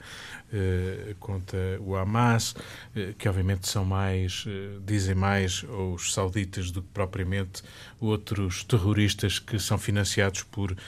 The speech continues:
eh, por, por sauditas. E, portanto, sei que não é assim que se combate o terrorismo. Aliás, os Estados Unidos deviam ter aprendido uma lição.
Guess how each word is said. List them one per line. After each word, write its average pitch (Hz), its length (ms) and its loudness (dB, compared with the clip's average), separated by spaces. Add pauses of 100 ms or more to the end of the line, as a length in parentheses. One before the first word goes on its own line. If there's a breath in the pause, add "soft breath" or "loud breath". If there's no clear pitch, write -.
(280 loud breath)
eh, 95 640 -2 (720)
por, 98 360 6
por 95 160 0
sauditas. 92 640 4 (520 loud breath)
E, 156 100 0
portanto, - 420 2
sei 139 280 8
que 131 200 2
não 127 240 8
é 127 140 10
assim 117 320 4
que - 80 0
se - 60 -4
combate 101 340 2
o - 20 -6
terrorismo. 95 580 -2
Aliás, 107 240 6
os 101 300 0
Estados 104 300 0
Unidos 104 320 0
deviam 101 220 0
ter 107 180 2
aprendido 107 680 4
uma 92 120 2
lição. 98 460 2